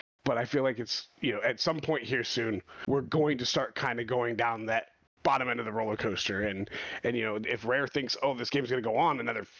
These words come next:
five years," then okay, yeah, a thousand levels at this pace, that's fine. But,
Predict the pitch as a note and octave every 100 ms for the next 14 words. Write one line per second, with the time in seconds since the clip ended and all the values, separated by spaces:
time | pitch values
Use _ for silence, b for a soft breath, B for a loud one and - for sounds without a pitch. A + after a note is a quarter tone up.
0 | - _ - D#3+ B2 A2+ A2+ A#2 B2 -
1 | A#2+ B2 B2+ C3+ A#2+ A2+ A2 B2 B2 A#2+
2 | A#2+ B2+ A#2 G#2 A#2 - - B2+ D#3+ F3
3 | - B B - B2 - C3 A2+ G#2 F#2
4 | A2+ A2